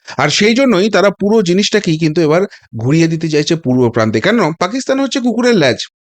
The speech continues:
কোনোদিন সোজা হবে না। কিন্তু যেহেতু নিজেরা এখন মার খেয়ে মরে যাওয়ার জায়গায় চলে এসেছে, সিন্ধু জলচুক্তি স্থগিত হয়ে আছে, সেটা একটা বড় হেডেক হয়ে রয়েছে। পিওকে নিয়ে ভারতবর্ষ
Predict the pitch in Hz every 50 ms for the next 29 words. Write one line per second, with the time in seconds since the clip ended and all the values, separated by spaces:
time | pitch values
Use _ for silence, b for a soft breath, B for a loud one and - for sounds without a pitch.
0 | _ _ _ - 226 262 285 277 254 302 294 254 - 262 240 226 208 180 165 147
1 | 135 117 101 - _ _ _ _ _ _ _ _ _ - 240 277 277 247 208 180
2 | 180 160 143 165 196 247 226 285 240 190 180 175 214 254 277 269 254 - 277 262
3 | 233 185 175 196 220 214 - 262 254 214 180 180 190 202 226 233 247 226 208 240
4 | 233 226 233 233 - 220 208 208 196 180 170 208 220 208 208 135 98 _ _ _
5 | _ _ _ - - - - 220 233 247 247 247 269 254 190 175 180 196 202 196
6 | 226 214 - - 226 220 202 - - 180 185 202 175 190 185 180 170 160 160 -
7 | 156 123 - B B B B B - - 196 202 226 233 214 - 233 208 165 175
8 | 185 208 214 208 208 202 208 196 170 196 196 190 180 180 175 170 - 170 131 110
9 | B B B B B - - 214 240 247 233 247 254 226 240 240 226 196 185 208
10 | 208 196 214 208 202